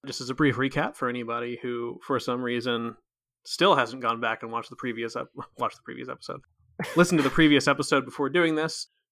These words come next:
We are taking our characters through the life path creation system offered by Star Trek Adventures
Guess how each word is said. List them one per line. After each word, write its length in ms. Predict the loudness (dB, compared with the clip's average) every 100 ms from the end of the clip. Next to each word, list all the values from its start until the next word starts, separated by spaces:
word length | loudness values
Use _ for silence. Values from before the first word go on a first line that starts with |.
| _ _ _ _
We 100 | 0
are 200 | 4 4
taking 520 | 4 2 2 0 -6 -6
our 80 |
characters 760 | -6 -2 -2 -2 -4 -4 -6 -14 -4
through 260 | -2 0
the 160 | 2 0
life 260 | -2 -6
path 220 | -2 -2 -2
creation 400 | -2 -2 -2 -6
system 520 | -8 -8 -6 -6 -6 -10
offered 300 | -10 -8 -8
by 100 | -8
Star 180 | -6
Trek 140 | -8 -8
Adventures 540 | -10 -8 -6 -8 -10